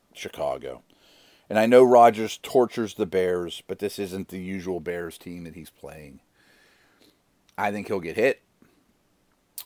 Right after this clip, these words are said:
I don't know if he'll turn the ball over, but I don't think they'll run the ball very well. I think that the pass rush for Chicago will be prevalent. Uh, would, would, wouldn't be a surprise at all if the Bears cause a turnover or two.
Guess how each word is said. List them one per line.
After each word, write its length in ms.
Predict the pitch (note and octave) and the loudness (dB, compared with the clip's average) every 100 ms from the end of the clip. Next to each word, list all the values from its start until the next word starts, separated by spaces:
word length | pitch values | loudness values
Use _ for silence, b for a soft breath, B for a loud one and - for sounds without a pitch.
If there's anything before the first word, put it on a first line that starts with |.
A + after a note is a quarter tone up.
| _ | _
I 120 | F#2 | -6
don't 120 | F2+ F2+ | -6 -8
know 60 | |
if 80 | E2 | -14
he'll 80 | - | -14
turn 160 | G2+ | -14
the 60 | E2+ | -4
ball 280 | A2 A#2 G#2 | 0 2 2
over, 220 | G2+ G#2 | 0 -2
but 120 | F#2+ | -6
I 20 | |
don't 140 | F#2 F#2 | -8 -10
think 180 | G2 E2 | -12 -8
they'll 140 | F2+ | -6
run 220 | F#2+ G#2 | -4 -4
the 60 | G2+ | -2
ball 220 | F#2+ F#2 | -2 -2
very 280 | F2+ F2 E2+ | -4 -6 -6
well. 360 | F2 F2 F2+ - _ _ _ _ _ - | -6 -6 -6 -10 _ _ _ _ _ -18
I 240 | C#2+ C#2 | -16 -14
think 300 | - F#2+ E2+ | -14 -16 -14
that 260 | F#2 F2 - | -16 -16 -16
the 80 | F2 | -8
pass 360 | G2+ G2+ - | -4 -4 -4
rush 180 | G2+ G2 | -6 -6
for 140 | - | -10
Chicago 600 | - - F#2 F2+ F2 F2+ | -16 -6 -4 -4 -4 -6
will 160 | E2+ D2+ | -8 -12
be 160 | - C#2 | -16 -10
prevalent. 540 | A2+ A#2+ A#2 A2 G#2 - _ _ | -4 -2 -2 -6 -10 -20 _ _
Uh, 360 | - - - B1+ | -20 -20 -20 -20
would, 200 | E2 D2 _ | -20 -20 _
would, 300 | G2+ F#2 - | -10 -10 -6
wouldn't 280 | A#2+ A2+ G2 | -4 -4 -4
be 120 | G2+ | -10
a 40 | F#2 | -10
surprise 480 | - A2 F#2+ E2+ | -6 0 0 -2
at 60 | F2 | 0
all 180 | A2 A#2 | 2 2
if 60 | |
the 100 | A#2 | 0
Bears 280 | G2 G#2+ G#2 | -4 -4 -4
cause 220 | A2 G2+ | -4 -4
a 40 | F#2 | -4
turnover 480 | A#2 G#2+ G#2 G2+ G2+ | -4 -4 -4 -6 -8
or 60 | |
two. 420 | - A#2 A2 G#2 | -6 -6 -4 -6